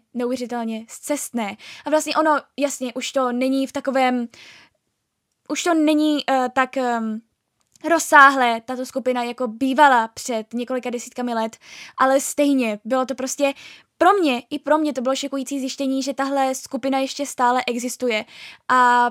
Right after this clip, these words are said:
prostě oni tam vážně jsou až fanatičtí po tomhletom, aby se prostě nemísily ty rasy a aby prostě existovala jenom ta bílá rasa a to je prostě naprosto špatně.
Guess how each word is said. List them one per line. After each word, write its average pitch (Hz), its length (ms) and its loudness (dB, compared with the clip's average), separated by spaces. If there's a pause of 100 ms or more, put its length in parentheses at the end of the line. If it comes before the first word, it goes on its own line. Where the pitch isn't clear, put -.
prostě 262 680 -2
oni 254 200 -4
tam 247 300 -4
vážně 240 580 -4 (840)
jsou 339 200 0
až - 200 0
fanatičtí 294 560 0
po 254 120 -6
tomhletom, 262 420 -2
aby 247 120 -4
se 254 120 -6
prostě 247 340 -6
nemísily 247 520 -4
ty 247 100 -6
rasy 240 340 -6
a 247 100 -6
aby 233 160 -6
prostě - 300 -12
existovala 220 500 -8
jenom 220 180 -6
ta 220 100 -6
bílá 220 300 -4
rasa 220 320 -8
a 214 40 -12
to 226 100 -10
je 220 80 -6
prostě 220 340 -12
naprosto 220 560 -10
špatně. 240 520 -6